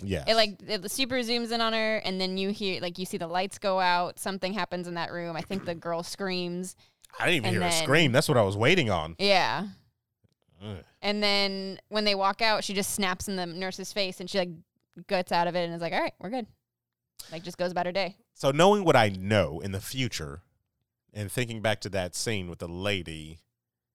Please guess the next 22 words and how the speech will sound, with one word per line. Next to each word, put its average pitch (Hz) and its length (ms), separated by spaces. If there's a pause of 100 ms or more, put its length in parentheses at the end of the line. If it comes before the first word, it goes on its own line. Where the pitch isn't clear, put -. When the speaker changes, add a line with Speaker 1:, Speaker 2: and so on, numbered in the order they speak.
(340)
Speaker 1:
because 113 340
it 117 180
wasn't, 143 340
like, 131 180
a 120 80
look 110 360
of, 98 720 (1040)
like, 95 200
panic 107 400
or 90 180
worry 98 420
or 82 140
shock 92 380
or 92 40
anything. 85 400
It 101 100
was 113 180
Speaker 2:
Mm-hmm. 82 80
Speaker 1:
just 107 220
kind 98 180
of, 80 420
uh, 55 320